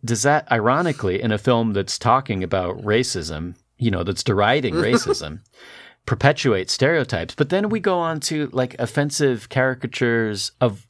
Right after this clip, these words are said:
Speaker 1: women too in the, in the stripper scene, which I know that such clubs exist and that, uh, you know, crimes happen there and there, you know, there are seedy stripper joints and all that. But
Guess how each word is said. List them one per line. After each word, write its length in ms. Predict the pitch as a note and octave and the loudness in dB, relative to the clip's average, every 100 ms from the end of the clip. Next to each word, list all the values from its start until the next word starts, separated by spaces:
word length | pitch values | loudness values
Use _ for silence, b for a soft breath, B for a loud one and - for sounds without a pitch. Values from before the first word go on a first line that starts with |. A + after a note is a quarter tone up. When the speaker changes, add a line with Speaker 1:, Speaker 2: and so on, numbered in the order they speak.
| - | -4
Speaker 1:
women 460 | A#2+ F3 C#3+ G2+ E2+ | 0 2 2 -2 0
too 240 | D#3 C3+ | 2 2
in 160 | A2 B2 | 2 2
the, 220 | A#2+ A#2+ | 0 0
in 160 | C3 A#2+ | 0 0
the 360 | A2+ G#2+ G#2 - - | 0 0 -2 -6 -8
stripper 380 | - D3+ C#3+ F#2+ | -2 0 2 0
scene, 340 | - D#2 C#2 | 0 -4 -4
which 180 | G2 - | -4 0
I 80 | B2+ | 2
know 160 | D3+ | 2
that 200 | B2+ A2+ | 0 -4
such 380 | - B2 - - _ _ | 0 0 0 -6 _ _
clubs 260 | - G#2 F2+ | 2 2 0
exist 440 | F#2 G#2 F#2+ - | -2 0 0 0
and 180 | G2 F2+ | -2 -2
that, 280 | F2 - - | -6 -6 -4
uh, 360 | F#2+ E2 D#2+ F2 _ | -2 -2 -4 -6 _
you 140 | G2 E2+ | -10 -10
know, 100 | D2 | -6
crimes 760 | - F#2+ F2+ F2 E2 - - _ | -2 -2 -2 -6 -6 -6 -8 _
happen 340 | G#2 G2 G2+ F2 | -2 0 0 -4
there 180 | E2+ | -2
and 100 | F2 | -2
there, 80 | F2 | -2
you 120 | A2 G2+ | -2 -2
know, 80 | |
there 160 | E2+ F2+ | -2 -4
are 60 | E2+ | -2
seedy 380 | - G#2+ F#2 | -2 -2 -2
stripper 340 | F2 - G2 F2 | -4 -4 -4 -4
joints 320 | F2+ D#2+ - | -6 -6 -8
and 80 | E2+ | -8
all 120 | D2+ | -6
that. 200 | E2 D#2+ B B B B | -6 -8 B B B B
But 260 | B2 A#2+ | 2 2